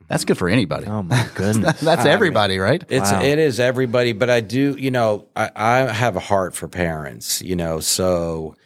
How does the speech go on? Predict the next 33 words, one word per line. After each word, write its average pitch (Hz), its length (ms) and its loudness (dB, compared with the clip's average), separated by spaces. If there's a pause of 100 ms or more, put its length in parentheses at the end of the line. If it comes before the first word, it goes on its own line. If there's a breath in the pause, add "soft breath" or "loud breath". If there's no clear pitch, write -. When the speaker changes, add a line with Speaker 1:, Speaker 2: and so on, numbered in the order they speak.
(440)
Speaker 3:
you 95 80 -2
know, 90 100 2
parents, 104 460 2
when 95 120 0
they're 87 160 2
looking 92 280 0
at 85 100 -2
their 80 140 -8
kids, 87 340 -2
they 92 100 0
just 117 360 0
really 87 480 0
don't 76 440 -6
know 78 140 -16
what 76 280 -16
to 78 100 -16
do. 78 360 -6
When 85 160 -4
I, 90 140 0
when 87 240 -4
I 95 120 2
tell 98 220 0
parents 90 440 2
what 90 180 -2
their 85 140 -4
kids 85 320 -2
are 78 80 -4
doing, 87 540 0
they're 78 200 -4
always 90 260 0
so - 160 -2
surprised. 92 920 -2
Speaker 2:
Yeah. 87 160 -4